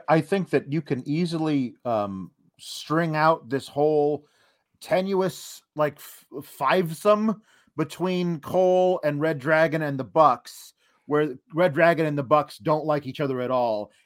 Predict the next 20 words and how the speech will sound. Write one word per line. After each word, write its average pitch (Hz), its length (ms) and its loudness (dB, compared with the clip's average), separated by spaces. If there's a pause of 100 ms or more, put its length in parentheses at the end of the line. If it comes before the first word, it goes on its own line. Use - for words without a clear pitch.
(120)
and 131 140 -6
Adam 147 320 0
Cole 139 320 0
is 127 120 -8
trying 151 540 0
to, 151 80 -8
like, 131 320 -2
figure 143 280 -4
out 135 100 0
a 135 40 0
way 135 140 -2
to 131 60 -6
make 127 160 -10
the - 80 -6
whole 139 220 -4
thing 123 300 -8
work. 135 340 -4 (580)
And 160 220 0
when 208 280 4
eventually 151 880 -2